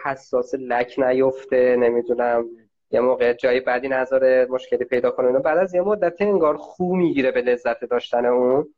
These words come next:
و بعد از یه مدتی حالا می‌خواد یه لذت بیشتری رو در واقع تجربه کنه. در نتیجه اگه مثل شما آیفون سون داره و اینجوریه که خب، اه، مدل جدید اومده، مثلاً برم اون مدل جدید رو بخرم.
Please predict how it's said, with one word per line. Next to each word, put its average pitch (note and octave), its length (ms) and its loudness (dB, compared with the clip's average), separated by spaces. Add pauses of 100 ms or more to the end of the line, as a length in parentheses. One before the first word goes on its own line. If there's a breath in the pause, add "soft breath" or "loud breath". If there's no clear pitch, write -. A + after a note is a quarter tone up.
(400 loud breath)
و C3+ 60 0
بعد D3 160 0
از F3+ 140 -2
یه F3+ 80 2
مدتی F#3+ 440 -2
حالا E3 260 0
می‌خواد F3 320 -4
یه D#3 100 -4
لذت E3 400 -2
بیشتری C3+ 600 0
رو A2+ 100 2
در A2+ 220 0
واقع A#2 240 -2
تجربه A#2 300 0
کنه. B2 200 0
در C3+ 200 0
نتیجه E3 400 -4
اگه C#3 180 -2
مثل C3+ 220 -8
شما C3 260 0
آیفون B2+ 380 0
سون B2+ 400 0
داره C3 520 0 (720)
و B2+ 40 0
اینجوریه D3+ 480 0
که F3 140 -4
خب، C3+ 360 -2
اه، B2+ 340 0
مدل C3 320 -2
جدید D3+ 360 -2
اومده، D3+ 280 0
مثلاً C3 420 -2
برم C3+ 160 2
اون C#3+ 100 0
مدل D3 220 0
جدید D3 340 -2
رو A2+ 140 -2
بخرم. - 360 -8